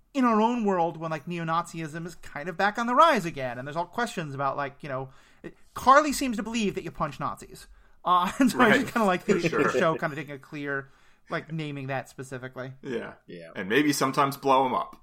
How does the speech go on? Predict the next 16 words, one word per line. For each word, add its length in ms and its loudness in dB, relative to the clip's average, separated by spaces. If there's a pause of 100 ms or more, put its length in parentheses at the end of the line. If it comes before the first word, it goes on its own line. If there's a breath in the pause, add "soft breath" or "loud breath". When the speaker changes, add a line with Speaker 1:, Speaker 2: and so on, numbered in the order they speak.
Speaker 1:
Yeah. 160 -8 (100)
<laughs> 100 -6 (1500 loud breath)
Speaker 3:
Yeah. 380 -2 (300)
Oh, 440 -2 (120)
man. 300 -16 (100)
I 80 -12
felt 200 -8
s-, 160 -16
I 120 -4
still 260 -2
feel 220 -4
so 180 -6
bad 340 -10
for 60 -16
you. 220 -10 (1400 loud breath)
Speaker 2:
<laughs> 100 0